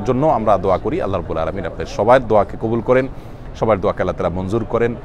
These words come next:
আমাদের সবাইকে আল্লাহ তাআলা জান্নাতুল ফিরদাউসের আঙ্গিনা, এখানে যেরকম দেখতে পাচ্ছেন সবাই আমরা একত্র হয়েছি, আসলে এই হারামের আঙ্গিনা একত্রিত হওয়ার যে আনন্দ, আল্লাহর শপথ করে বলছি,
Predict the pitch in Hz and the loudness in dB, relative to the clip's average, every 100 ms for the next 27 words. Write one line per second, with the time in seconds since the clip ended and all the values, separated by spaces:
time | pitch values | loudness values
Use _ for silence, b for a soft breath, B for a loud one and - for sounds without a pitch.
0 | B B 117 120 120 131 147 151 123 107 | B B -2 -2 -2 0 0 0 -4 -4
1 | 104 90 104 131 151 - 110 107 107 113 | -4 -2 -2 -2 -4 -4 0 0 0 -2
2 | 98 107 95 104 110 165 147 135 135 123 | 0 0 0 -2 -2 0 0 0 0 -2
3 | - 120 110 117 104 117 107 110 98 120 | 0 0 0 -2 -4 0 2 2 0 0
4 | 127 113 110 123 117 B B B - 110 | 0 0 0 -2 -8 B B B -4 -2
5 | - 147 143 135 131 123 110 120 143 180 | 0 2 4 2 0 -2 2 6 6 4
6 | - 113 113 104 95 - 135 127 117 98 | 0 0 2 0 -2 -4 -4 0 0 2
7 | 101 87 104 101 80 - - - - - | 0 0 0 -2 -4 -8 -12 -12 -12 -12
8 | - - - - - - 127 117 - 110 | -12 -12 -12 -12 -12 -2 0 2 0 -2
9 | 147 - 98 85 78 | -2 -2 -4 -4 -8